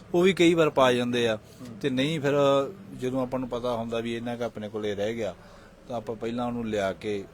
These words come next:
Speaker 1: ਇੱਥੋਂ ਖਨੌਰੀ ਤੋਂ ਜਾਈਦਾ, ਜਾ ਕੇ ਲੈ ਆਈਦਾ। ਵੈਸੇ ਤਾਂ ਕਿਸੇ ਚੀਜ਼ ਦੀ ਕਮੀ ਨਹੀਂ ਆਉਂਦੀ,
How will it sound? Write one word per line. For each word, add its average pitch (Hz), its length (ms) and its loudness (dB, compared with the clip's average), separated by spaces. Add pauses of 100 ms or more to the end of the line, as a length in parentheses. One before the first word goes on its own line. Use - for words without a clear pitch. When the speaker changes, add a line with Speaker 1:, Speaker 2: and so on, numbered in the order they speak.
Speaker 1:
ਇੱਥੋਂ 104 360 -10
ਖਨੌਰੀ 98 420 -8
ਤੋਂ 104 140 -8
ਜਾਈਦਾ, 98 460 -6 (120)
ਜਾ 98 140 -4
ਕੇ 101 140 -10
ਲੈ 92 260 -6
ਆਈਦਾ। 101 320 -6 (140)
ਵੈਸੇ 110 260 -8
ਤਾਂ 110 120 -4 (180)
ਕਿਸੇ 110 180 -4
ਚੀਜ਼ 107 220 -6
ਦੀ 110 80 -6
ਕਮੀ 113 280 -6
ਨਹੀਂ 117 100 -4
ਆਉਂਦੀ, 107 300 -8